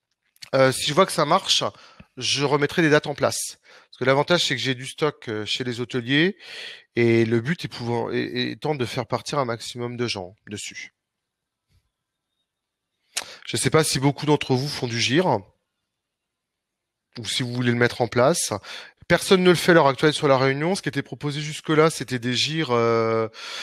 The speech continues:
euh, bah, des gires propres à un seul et même tour opérateur. Et moi, pour en avoir fait quelques-uns, ça n'a pas forcément beaucoup marché. Donc, c'est pour ça que j'ai décidé de faire vraiment un gire ouvert à, à plusieurs tours opérateurs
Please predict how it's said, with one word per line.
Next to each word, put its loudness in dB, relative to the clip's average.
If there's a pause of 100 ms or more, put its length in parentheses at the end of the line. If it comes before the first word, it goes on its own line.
(640)
euh, 6
bah, -2
des -12
gires -2
propres 0
à 4
un -2
seul -6
et -6
même -2
tour -6
opérateur. 2
Et -8
moi, -4
pour -6
en -4
avoir 0
fait -6
quelques-uns, -6
ça -4
n'a -2
pas -2
forcément -10
beaucoup -12
marché. -2
Donc, -18
c'est -8
pour -10
ça -6
que -6
j'ai -6
décidé -10
de -14
faire -4
vraiment -6 (380)
un 2
gire 0
ouvert 4
à, 2
à 0
plusieurs -6
tours -6
opérateurs -6